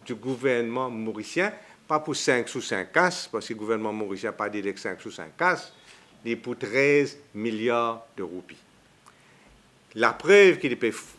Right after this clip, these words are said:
il peut bailleur de fonds, c'est qu'il signe avec S B M. Il signe avec un subsidiaire S B M, qui s'appelle S B M Infrastructure.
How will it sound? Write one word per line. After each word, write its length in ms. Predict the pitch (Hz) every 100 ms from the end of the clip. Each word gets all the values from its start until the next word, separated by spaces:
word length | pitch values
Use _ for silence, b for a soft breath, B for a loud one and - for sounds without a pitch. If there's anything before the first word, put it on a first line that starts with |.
| _ -
il 140 | 110
peut 240 | 110 104 92 - _ _ _ _ -
bailleur 340 | 107 123 127 113
de 100 | 110
fonds, 280 | 196 247 - B B B
c'est 180 | - 120
qu'il 240 | 117 117
signe 540 | - - 196 208 202 -
avec 440 | 127 120 147 147 -
S 260 | 165 127
B 200 | 117 139 143
M. 280 | 147 110 82 - _ _ b b -
Il 100 | 117
signe 380 | - 165 175
avec 300 | 139 127 123
un 120 | 117 110
subsidiaire 800 | - 185 - 143 123 156 156 156
S 220 | - 117
B 80 | 107 117
M, 280 | 113 98 90
qui 20 |
s'appelle 300 | 113 104 117 -
S 220 | 127 113
B 60 | 123
M 240 | 120 120
Infrastructure. 760 | 104 110 107 - 101 - 98